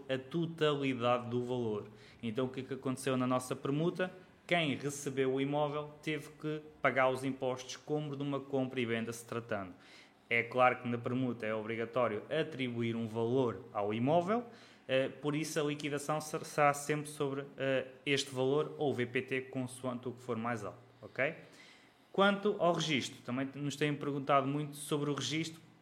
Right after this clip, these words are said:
aonde é que nós apresentamos o registro, qual é que foi a forma de apresentação do registro. Eh, para quem não está contextualizado com o meio jurídico, os registros podem ser apresentados de duas formas,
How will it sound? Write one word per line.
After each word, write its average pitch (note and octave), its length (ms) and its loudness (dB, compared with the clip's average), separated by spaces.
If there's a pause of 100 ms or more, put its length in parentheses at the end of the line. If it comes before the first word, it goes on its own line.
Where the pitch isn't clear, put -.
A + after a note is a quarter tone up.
(120)
aonde D#3+ 540 2
é C#3+ 80 2
que C#3 100 -8
nós C#3+ 160 0
apresentamos C3+ 560 0
o C3 60 0
registro, C#3+ 360 -4
qual C#3+ 180 0
é C#3+ 40 2
que C#3+ 80 -8
foi C#3+ 140 2
a - 20 0
forma C#3+ 400 0
de C3+ 80 -8
apresentação B2 580 -6
do A#2 120 -2
registro. G#2 440 -10 (380)
Eh, A#2+ 200 4
para D3+ 300 4
quem D3+ 300 4
não C3 80 2
está B2+ 380 4 (160)
contextualizado C3 760 0
com B2 100 -8
o B2 40 0
meio A#2+ 140 0
jurídico, A#2 500 -4 (840)
os C3 140 -2
registros B2 460 -2
podem C3 260 0
ser C3 140 -4
apresentados A#2 540 -2
de A2 60 -8
duas A#2 180 -4
formas, F#3 480 -2